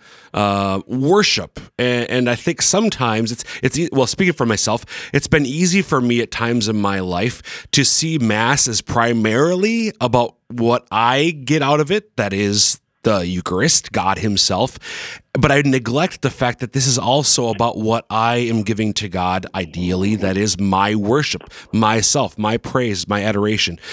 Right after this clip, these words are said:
You've, you've spoken about that reality, the need to worship, and how we worship something. Um, if it's not God, it's something else.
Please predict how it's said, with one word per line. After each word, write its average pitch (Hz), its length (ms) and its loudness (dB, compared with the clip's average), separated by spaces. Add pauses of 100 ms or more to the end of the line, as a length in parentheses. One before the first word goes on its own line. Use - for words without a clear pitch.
(160)
You've, 135 180 2
you've 147 140 2
spoken 175 420 2
about 113 300 0
that 117 160 0
reality, 104 520 0
the 110 100 -2
need 117 220 2
to 110 100 -2
worship, 101 640 0 (240)
and 107 120 0
how 131 220 4
we 120 220 0
worship 123 380 0
something. 117 800 0 (300)
Um, 98 260 0
if 101 140 -2
it's - 160 -2
not 113 280 0
God, 104 380 2
it's - 140 -4
something 98 480 -2
else. 98 500 0